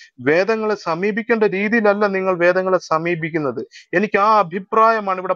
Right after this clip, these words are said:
പറയാനുള്ളത്. മനസ്സിലാകുന്നുണ്ടോ? ഞാൻ അല്ലെങ്കിൽ ഇവിടെ, ഇവിടെ വയല് പാടും ഞാനിവിടെ.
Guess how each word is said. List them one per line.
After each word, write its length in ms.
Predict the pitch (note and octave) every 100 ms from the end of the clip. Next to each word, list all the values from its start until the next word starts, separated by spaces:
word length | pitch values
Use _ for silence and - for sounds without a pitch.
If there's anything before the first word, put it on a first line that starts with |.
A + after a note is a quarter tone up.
| F3+
പറയാനുള്ളത്. 680 | E3+ F3+ E3+ D#3 D#3 G3+ A#3+ _ _
മനസ്സിലാകുന്നുണ്ടോ? 680 | F3 F#3 F#3 F3 E3 C#3 B2
ഞാൻ 240 | C#3 F3+ G3
അല്ലെങ്കിൽ 260 | G3 G3+
ഇവിടെ, 160 | G3 G3+
ഇവിടെ 460 | G3 E3 F#3 F#3+ E3
വയല് 400 | D#3+ E3 G3 G#3
പാടും 280 | D#3+ C#3+ C3+
ഞാനിവിടെ. 400 | B2+ A#2 G#2+